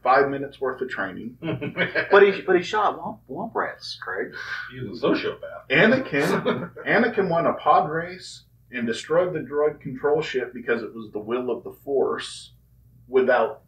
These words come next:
Speaker 1: any training at all. It happened. But she's a Mary Sue because you don't want a female hero.
Speaker 3: Yeah.
Speaker 1: How about fuck off again?
Speaker 2: It's the power of the penis, Craig. It legitimizes everything.
Speaker 1: The reality is, is that the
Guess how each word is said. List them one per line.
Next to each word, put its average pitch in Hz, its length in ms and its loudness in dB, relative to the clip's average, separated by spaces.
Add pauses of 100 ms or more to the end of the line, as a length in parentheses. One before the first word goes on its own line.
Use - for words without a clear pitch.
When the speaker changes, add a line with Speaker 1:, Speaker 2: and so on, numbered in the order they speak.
Speaker 1:
any 214 280 4
training 117 460 -2
at 95 80 -4
all. - 480 0 (800)
It - 140 0
happened. - 520 -2 (580)
But 113 320 4
she's 180 380 -4
a 139 80 2
Mary 143 320 -2
Sue 127 260 -6
because 110 380 -6
you 131 80 -2
don't 127 180 2
want 117 180 2
a - 100 -14
female 113 360 -4
hero. 95 420 -12 (140)
Speaker 3:
Yeah. 104 160 -2
Speaker 1:
How 151 140 4
about 143 320 2
fuck 101 220 -2
off - 260 -8
again? - 280 -20 (220)
Speaker 2:
It's - 120 -20
the 101 60 -16
power 120 260 0
of 110 80 -4
the 101 60 -4
penis, 113 300 -12
Craig. - 280 -14 (800)
It - 340 -8
legitimizes 113 680 -2
everything. 95 380 -10 (640)
Speaker 1:
The 131 140 4
reality 151 640 2
is, 127 380 0 (100)
is 107 160 -16
that 101 220 -18
the - 100 -20